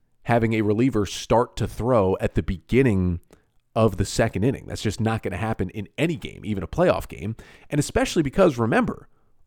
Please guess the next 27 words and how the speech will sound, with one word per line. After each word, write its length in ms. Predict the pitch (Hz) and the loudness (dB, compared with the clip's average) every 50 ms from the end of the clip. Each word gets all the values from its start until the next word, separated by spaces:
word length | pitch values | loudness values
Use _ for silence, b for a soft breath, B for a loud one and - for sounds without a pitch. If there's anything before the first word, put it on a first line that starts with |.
| _ - | _ 2
all 200 | 139 165 202 214 | 4 4 4 4
five 320 | - - 180 165 175 156 | 2 2 2 2 4 4
of 80 | 160 147 | 6 6
those 180 | 131 127 107 | 6 4 4
runs 360 | 117 123 127 120 113 101 - | 2 0 0 0 -2 -4 -4
in 100 | 92 110 | -2 0
the 80 | 98 90 | 0 0
second 420 | - - 165 170 180 - 113 - | 2 2 2 2 2 2 -2 -2
were 80 | - 113 | -2 -4
scored 320 | - - - 139 147 147 | -4 -2 0 0 0 0
with 120 | 123 107 - | 0 -2 -4
two 200 | - - 104 101 | -4 -2 -2 0
outs. 280 | 117 131 - - - | 0 -2 -4 -6 -12
Kramer 360 | - - 151 180 220 220 185 143 | -8 -4 -2 -2 0 0 0 0
had 220 | 131 127 107 - | 0 0 -2 -4
two 240 | - - 160 147 151 | -4 -2 0 2 2
outs 240 | 143 143 135 - - | 2 2 2 -2 -4
with 80 | 117 | -4
a 60 | 113 | 0
runner 260 | 98 113 113 117 110 101 | 2 2 2 2 2 2
on 120 | 95 92 | 0 0
first, 300 | - - 156 156 135 - | 0 0 0 0 0 -2
still 200 | - - 131 123 | -2 -2 0 2
a 60 | 117 | 2
one 220 | 107 104 107 107 101 | 2 2 2 0 0
nothing 300 | 95 87 - - 95 82 | -2 -6 -6 -10 -12 -8
game. 320 | 98 139 175 147 - - | -6 -6 -6 -6 -8 -12